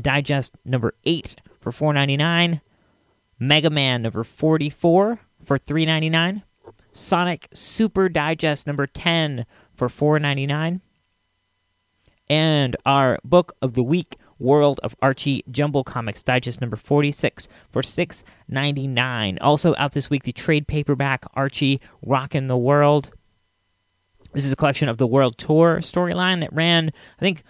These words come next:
late last year into early this year. Uh, the four-part storyline of the Archies, the, <laughs> uh, Josie and the Pussycats, the Bingos, and the Madhouse Glads,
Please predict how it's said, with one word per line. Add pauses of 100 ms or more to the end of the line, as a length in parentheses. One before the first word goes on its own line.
(160)
late
last
year
into (280)
early
this
year. (680)
Uh,
the
four-part
storyline (100)
of
the
Archies, (920)
the, (100)
<laughs>
uh,
Josie
and
the
Pussycats, (200)
the
Bingos,
and
the
Madhouse
Glads,